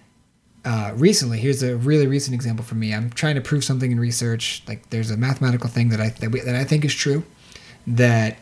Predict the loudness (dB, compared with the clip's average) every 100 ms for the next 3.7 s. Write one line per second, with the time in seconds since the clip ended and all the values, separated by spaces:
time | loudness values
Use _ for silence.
0 | 0 2 4 4 4 2 0 0 0 0
1 | 0 2 2 2 2 2 2 2 2 0
2 | 0 2 2 2 0 -2 -2 -2 -2 -2
3 | -2 -4 -6 -6 -4 -4